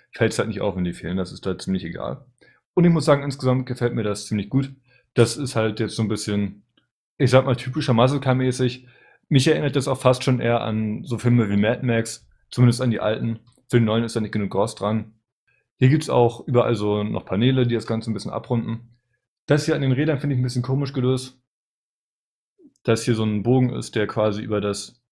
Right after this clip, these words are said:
über den eigentlichen Bogen hinausgeht. Aber so von vorne, finde ich, sieht das absolut gut aus. Und vor allem komme ich da schon zu, nee, da, das, da wa-, warten wir nochmal.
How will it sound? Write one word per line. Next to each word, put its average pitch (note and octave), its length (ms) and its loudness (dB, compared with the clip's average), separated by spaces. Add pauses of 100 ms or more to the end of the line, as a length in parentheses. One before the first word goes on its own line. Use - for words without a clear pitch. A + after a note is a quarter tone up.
über A2 160 0
den G#2+ 120 0
eigentlichen G#2+ 340 -4
Bogen G#2 180 -4
hinausgeht. A2 640 -4 (1300)
Aber B2 180 6
so A2+ 100 -2
von A2+ 220 -2
vorne, G2+ 260 -4
finde F#2 240 -6
ich, - 180 -12 (580)
sieht G2+ 200 -8
das F#2+ 100 -4
absolut - 360 -10
gut B2 140 -12
aus. - 360 -12 (480)
Und E3+ 160 2
vor - 180 0
allem D3+ 420 -4 (2500)
komme C#3+ 180 0
ich C#3 40 -2
da C#3+ 100 0
schon B2+ 120 2
zu, C3+ 140 -4
nee, D#3+ 180 4
da, C3 320 4
das, - 360 -8
da G#2+ 140 -2
wa-, A2+ 280 -4
warten B2+ 260 0
wir C#3+ 60 -4
nochmal. B2+ 420 -2